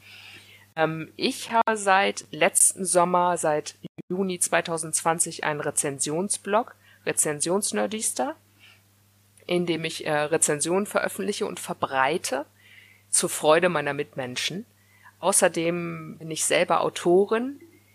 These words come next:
Rein zeitlich reicht es im Moment für Kurzgeschichten immerhin. Ich hab manchmal das Gefühl, die sind noch schwieriger als Romane, aber das werden wir ja sehen. Roman habe ich noch nie geschrieben.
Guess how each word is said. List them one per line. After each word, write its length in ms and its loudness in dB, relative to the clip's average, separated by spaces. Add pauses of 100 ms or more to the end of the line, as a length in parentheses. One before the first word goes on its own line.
(360)
Rein 460 0
zeitlich 880 0
reicht 380 -2
es 160 0
im 100 -2
Moment 440 0
für 180 -6
Kurzgeschichten 920 -2
immerhin. 580 0 (220)
Ich 160 -6
hab 100 -2
manchmal 380 -2
das 160 0
Gefühl, 260 -2
die 80 -4
sind 180 -6
noch 240 -4
schwieriger 520 0
als 240 -2
Romane, 400 2
aber 180 -2
das 180 0
werden 220 0
wir 60 -12
ja 160 0
sehen. 260 -2
Roman 420 -2
habe 180 2
ich 100 -6
noch 140 -12
nie 120 -18
geschrieben. 480 -8